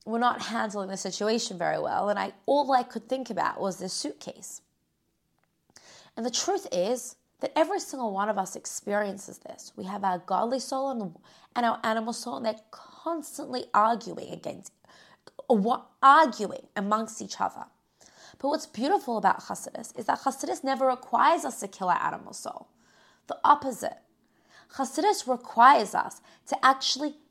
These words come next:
use our animal soul and get it on board. At Matan Torah, our godly soul was Isra Sadila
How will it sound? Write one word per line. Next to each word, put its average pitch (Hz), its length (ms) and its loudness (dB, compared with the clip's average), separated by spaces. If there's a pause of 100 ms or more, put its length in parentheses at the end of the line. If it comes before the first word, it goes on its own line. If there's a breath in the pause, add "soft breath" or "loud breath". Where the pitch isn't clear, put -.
(120)
use 254 480 2
our - 140 4
animal 165 360 0
soul 165 400 0 (180 loud breath)
and 214 240 -2
get 208 200 2
it 196 120 -4
on 170 220 -4
board. 165 380 -4 (480)
At - 80 0
Matan 359 420 -2
Torah, 226 520 2 (640 loud breath)
our 262 140 4
godly 320 480 8
soul 233 380 4
was 190 320 -6 (460 loud breath)
Isra 294 360 -2
Sadila 196 720 -2